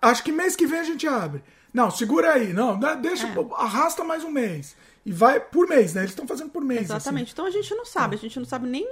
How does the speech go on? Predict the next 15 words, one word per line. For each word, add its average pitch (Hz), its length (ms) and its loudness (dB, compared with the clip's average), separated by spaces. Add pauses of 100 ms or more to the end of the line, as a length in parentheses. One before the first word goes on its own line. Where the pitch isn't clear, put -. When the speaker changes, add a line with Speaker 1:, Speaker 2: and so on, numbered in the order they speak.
Speaker 2:
aqui - 260 -4
pertinho 349 600 -4
quando 330 200 -4
eles 330 180 -4
vão 311 120 -4
abrir 277 300 -4
a 269 80 -4
fronteira 254 720 -8
e 202 160 -8
o 220 60 -8
que 220 120 -12
que 226 120 -6
eles 220 120 -6
vão 214 140 -6
aceitar. 226 460 -8